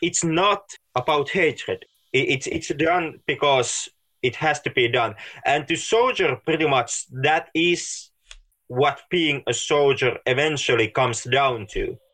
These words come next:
To, to soldier, war is not about hatred. It's about doing what you are being told.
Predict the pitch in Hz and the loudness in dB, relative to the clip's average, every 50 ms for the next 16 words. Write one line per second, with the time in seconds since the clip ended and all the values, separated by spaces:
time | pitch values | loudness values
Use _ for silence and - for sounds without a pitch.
0 | _ _ - 139 151 143 - - 175 165 - - 240 262 285 269 233 170 170 147 | _ _ -6 -4 -4 -2 -2 -2 -2 -2 0 2 2 2 4 2 2 2 2 2
1 | 131 117 113 - _ _ _ _ _ - 143 156 170 165 151 139 131 113 - - | 2 2 0 -4 _ _ _ _ _ -4 0 2 4 4 4 4 2 0 0 0
2 | 135 123 117 - - 147 147 151 147 143 - - - 123 - 123 123 123 117 - | 0 0 0 0 -2 0 2 2 2 0 0 0 -2 0 2 4 2 2 2 0
3 | - 151 131 120 107 - - - - - - - 120 110 - - - - 127 - | 0 2 2 2 2 0 -4 -6 -6 -6 -6 -4 -4 -4 -4 -4 -2 -2 -2 0
4 | - 131 127 123 120 113 - - - - _ _ 117 113 127 147 156 165 165 156 | 2 2 4 4 4 2 0 -4 -12 -20 _ _ -6 -2 0 2 2 4 2 2
5 | 147 135 123 110 110 _ _ _ _ _ - 117 117 123 117 - - 135 120 107 | 2 0 -2 -6 -12 _ _ _ _ _ -4 0 0 0 2 2 2 0 0 0
6 | - - 123 120 110 101 - - 113 107 101 92 92 95 98 | 0 0 2 2 0 -2 -2 0 2 2 4 2 2 0 -2